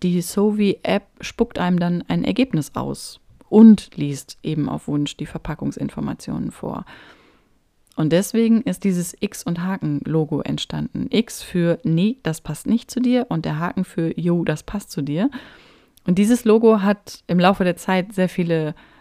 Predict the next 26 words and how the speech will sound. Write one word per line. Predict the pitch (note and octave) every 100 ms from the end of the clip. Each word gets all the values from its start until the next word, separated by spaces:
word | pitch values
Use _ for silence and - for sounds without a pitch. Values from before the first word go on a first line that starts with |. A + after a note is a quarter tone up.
| _ -
äh, | E3+
verschiedene | D#3+ F3 - G3 F#3 E3
Designs | E3 D3 D3+ A3+
durchlaufen, | - A#3+ G#3 G#3 A3 - A#3+ G#3+
aber | E3
der | D#3+ D#3+
Grundgedanke | F3+ G#3+ E3+ D#3 D#3+
ist | D#3
immer | - F3+
der | D#3
gleiche | C#3+ E3 F#3 - G#3+ G3+
und | - D#3+
das | D#3
Logo, | E3 D#3+
was | D3 -
wir | D3+
heute | D3+ -
haben, | D#3+ D#3+ E3
wird | F#3+ -
uns, | -
glaube | - G#3+
ich, | G3
sehr, | G#3
sehr | G3
lange | F#3 F#3+ F3+
begleiten, | D3+ D#3+ G3+ B3+